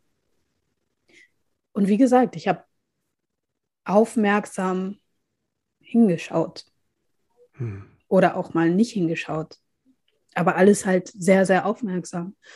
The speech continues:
Speaker 1: Und dann habe ich, ähm, einfach weitergemacht und kleine, klei-, also wirklich kleine Aufgaben gelöst für mich. So. Da geht, äh, irgendwie, es ging für mich auch darum, einfach so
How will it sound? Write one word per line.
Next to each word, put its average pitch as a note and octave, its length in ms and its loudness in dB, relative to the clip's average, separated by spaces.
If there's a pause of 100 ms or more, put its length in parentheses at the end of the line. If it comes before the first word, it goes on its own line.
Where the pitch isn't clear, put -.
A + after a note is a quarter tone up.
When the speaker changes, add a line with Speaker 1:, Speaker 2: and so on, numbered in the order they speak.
(400)
Speaker 1:
Und G3 160 4
dann F3 260 4
habe C4 180 4
ich, - 300 -2
ähm, A3+ 480 2 (2000)
einfach F#3 300 -4
weitergemacht C#4 540 4
und G#3+ 120 0
kleine, B3+ 1080 8
klei-, C4+ 320 6
also A3+ 240 4
wirklich C4 360 0
kleine A#3+ 580 6 (680)
Aufgaben G3 760 2
gelöst E3+ 600 -6
für - 140 -2
mich. E3+ 400 -2 (520)
So. F#3+ 420 -2 (560)
Da A#3 120 8
geht, C4 400 6
äh, G3 60 -2 (180)
irgendwie, C4+ 260 8
es - 140 -4
ging C4 240 10 (140)
für - 180 6
mich C#4 300 10
auch A3 100 -2
darum, A3 420 2
einfach A#3+ 240 4
so A#3 440 4